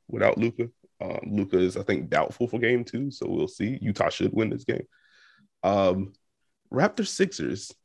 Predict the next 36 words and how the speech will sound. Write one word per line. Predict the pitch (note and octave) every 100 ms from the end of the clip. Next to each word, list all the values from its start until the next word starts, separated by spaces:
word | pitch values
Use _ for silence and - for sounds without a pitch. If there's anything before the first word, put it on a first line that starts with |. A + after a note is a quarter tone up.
| _ _ _ _ _ _ _ _
also | B2 C#3 -
happening | G2 - - -
tonight, | - - - - -
and | G#1+ G#1+ G#1 B1+
game | G2 G2 G2
one |
did | E2+
not | F#2 -
go | F#2
well | F#2 F2+
for | -
the |
Raptors, | F#2+ A#2 G2+ G#2
and | F#2+
now | F#2 F#2
they | F2 F#2
may | F#2+ F#2
also | F#2+ G2+ F#2+
be | F#2+
without | F#2 F2+ -
Scotty | E2+ F2
Barnes, | D2 B2+ C#3+ C3+ C3+ -
who |
suffered | A2+ A#2+ - G#2
an | G#2
ankle | G#2+ F#2
injury. | G#2 G2+ F#2+ F#2+ F#2+ _ _ _ _
Gary | G2+ F#2+
Trent | - -
Junior | F#2 B2+ B2+
is | A2+
hurt. | - G#2+ G2+ - -
Thad | G2 F2
Young | G2 A2+
is | G#2 -
hurt. | G2 F#2+